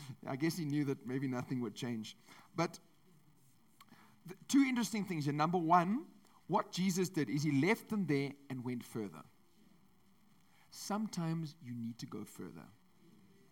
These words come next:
Away from whatever, you know, the people around you,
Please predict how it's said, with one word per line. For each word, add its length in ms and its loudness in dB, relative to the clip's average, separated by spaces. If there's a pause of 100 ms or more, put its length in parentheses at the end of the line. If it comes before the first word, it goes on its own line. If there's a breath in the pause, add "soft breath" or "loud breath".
(560)
Away 360 2
from 320 -4
whatever, 600 -2
you 80 -6
know, 80 -2
the 100 -4
people 380 -4
around 480 2
you, 220 -4